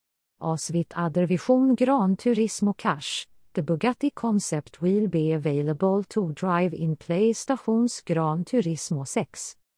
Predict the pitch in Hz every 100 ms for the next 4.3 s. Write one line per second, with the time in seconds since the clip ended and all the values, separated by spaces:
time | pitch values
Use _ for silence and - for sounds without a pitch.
0 | _ _ - 196 175 165 147 247 277 -
1 | 247 - - 208 214 - 240 - 269 170
2 | 156 185 185 247 175 170 180 190 - 165
3 | 151 147 220 - 185 208 208 208 170 143
4 | 147 196 -